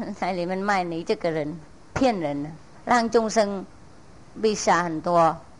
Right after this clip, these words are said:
浪费很多众生的生命，有什么功德你这个人？<laughs> 啊，骂的时候神丢脸了，<laughs> 神丢脸了，感觉到不好意思，因为他是圣人嘛，神就本来比我们很低啊，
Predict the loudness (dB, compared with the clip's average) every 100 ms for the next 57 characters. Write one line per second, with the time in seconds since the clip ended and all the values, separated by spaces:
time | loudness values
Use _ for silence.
0 | -2 0 0 0 0 2 0 -4 -4 -2
1 | 0 -2 -2 -4 -4 -6 -4 -2 -2 -4
2 | -6 -14 -20 -18 2 4 6 4 2 2
3 | 4 2 4 2 2 0 -6 -6 -2 0
4 | 0 -2 -4 -6 -10 -16 -16 -14 -14 -14
5 | -4 2 2 2 0 2 4 2 -2 -2
6 | 2 2 2 -6 -12 -6 -4 0 2 2
7 | 0 -2 -4 -8 -16 -20 -20 -20 -10 -6
8 | -4 -6 -10 -20 -2 0 4 6 6 4
9 | 2 2 2 4 2 0 0 0 2 0
10 | 4 2 2 2 2 2 -4 -10 -12 -12
11 | -16 -20 -20 -20 -18 -8 -4 2 4 2
12 | 0 -2 -2 0 0 0 -2 -2 -6 -20
13 | -20 -2 0 2 0 2 2 2 2 2
14 | 2 2 2 -2 -4 -2 -2 0 -2